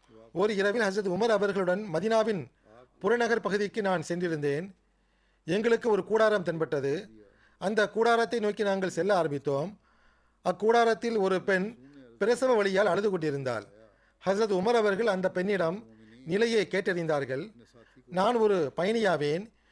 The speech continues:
வெளியூரை சார்ந்தவள், என்னிடம் எதுவுமில்லை' என்று அந்த பெண்மணி கூறினாள்.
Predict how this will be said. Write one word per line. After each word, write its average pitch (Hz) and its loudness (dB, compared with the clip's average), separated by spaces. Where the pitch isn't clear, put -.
வெளியூரை 226 0
சார்ந்தவள், 170 0
என்னிடம் 214 0
எதுவுமில்லை' 214 0
என்று 185 -2
அந்த 185 -4
பெண்மணி 190 -2
கூறினாள். 143 -6